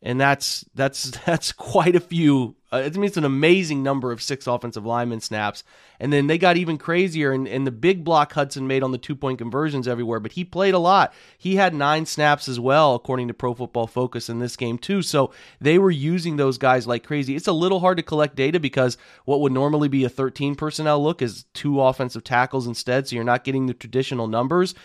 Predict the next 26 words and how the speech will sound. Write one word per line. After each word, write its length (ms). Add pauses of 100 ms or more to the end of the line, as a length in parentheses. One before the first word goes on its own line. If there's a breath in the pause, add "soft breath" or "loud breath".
(280 loud breath)
But 100
I'm 100
telling 300
you 80
right 160
now, 140
the 60
Browns 280
are 40
blowing 420
the 80
water 420
out 300 (260 soft breath)
from 180
other 200
teams 400
in 80
terms 260
of 140
which 320
<laughs> 20
teams 320
use 220
six 500
or 220
seven 580